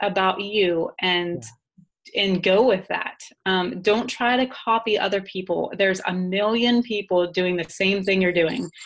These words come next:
Speaker 1: if
Speaker 2: Mm.
Speaker 1: not more. Don't be afraid of that. Don't look at that as competition. Think of that as, "Well, there obviously must be a need for this many people."
Speaker 2: Yeah.
Speaker 1: And I find that a lot in my industry. Um,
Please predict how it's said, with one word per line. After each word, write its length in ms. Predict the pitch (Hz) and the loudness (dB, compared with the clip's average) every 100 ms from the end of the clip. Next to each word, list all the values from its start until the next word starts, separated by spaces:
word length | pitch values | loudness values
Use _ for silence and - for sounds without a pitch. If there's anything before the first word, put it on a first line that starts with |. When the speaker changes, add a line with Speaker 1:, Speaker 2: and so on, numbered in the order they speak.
| - | -2
Speaker 1:
if 200 | 135 127 | 0 0
Speaker 2:
Mm. 40 | |
Speaker 1:
not 100 | 120 117 - - | -2 -10 -16 -14
more. 260 | - 175 - _ - 185 | -12 -12 -14 _ -12 0
Don't 220 | 208 240 | 2 4
be 80 | 285 | 2
afraid 560 | 269 269 254 285 311 | -2 -2 0 2 2
of 160 | 208 170 | 0 0
that. 260 | 165 160 - | 0 0 -2
Don't 160 | 208 | -4
look 160 | 226 240 | -4 -4
at 80 | 254 | 0
that 140 | 247 | 0
as 120 | 202 - | 0 -2
competition. 960 | - 226 185 185 262 269 - - - 185 - - _ | -4 -2 -2 -2 -2 -2 -6 -8 -8 -10 -16 -20 _
Think 160 | - 247 | 0 2
of 160 | 269 220 | 2 2
that 260 | 233 220 | 2 2
as, 400 | - 208 190 190 - _ _ _ | 2 2 0 -6 -20 _ _ _
"Well, 220 | 202 220 | -2 2
there 180 | 220 220 - | 2 2 2
obviously 560 | 214 226 233 - 220 | 2 4 2 0 -4
must 340 | 196 190 190 - | -2 -4 -4 -8
be 240 | 202 190 | -6 -4
a 120 | 180 180 | -4 -6
need 680 | 170 180 214 190 170 175 _ _ _ _ _ _ | -8 -8 -8 -10 -12 -14 _ _ _ _ _ _
for 140 | 202 190 | 4 4
this 260 | 190 190 | 4 0
many 320 | 196 185 175 170 | 0 -2 -2 -4
people." 460 | 202 185 - - _ _ _ - | -6 -4 -6 -8 _ _ _ -6
Speaker 2:
Yeah. 120 | 135 | 0
Speaker 1:
And 80 | 214 | 2
I 120 | 220 233 - | 0 -2 -6
find 180 | 262 269 | -2 2
that 120 | 277 | 2
a 80 | 233 | 0
lot 360 | 214 190 196 | 0 0 0
in 60 | 196 | -2
my 120 | 180 | -4
industry. 720 | - 180 180 - 170 165 - - | -2 -4 -6 -6 -4 -4 -6 -6
Um, 420 | 165 160 160 | -4 -4 -8